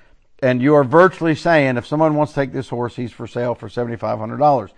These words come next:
Now, they do this with the horses so they can get some races under their belt and get some wins, and they raise it higher and higher, and then they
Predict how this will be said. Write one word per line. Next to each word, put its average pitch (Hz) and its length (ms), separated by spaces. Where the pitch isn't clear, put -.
Now, 131 400
they 135 180
do 226 320
this 139 300
with 117 140
the 113 60
horses 110 520
so 147 180
they 151 160
can 147 160
get 139 160
some 123 200
races 151 400
under 135 240
their 120 140
belt 110 320
and 135 80
get 123 140
some 143 160
wins, 120 200
and 120 140
they 127 100
raise 113 300
it 113 120
higher 104 280
and 104 80
higher, 101 200
and 131 100
then 120 100
they 117 160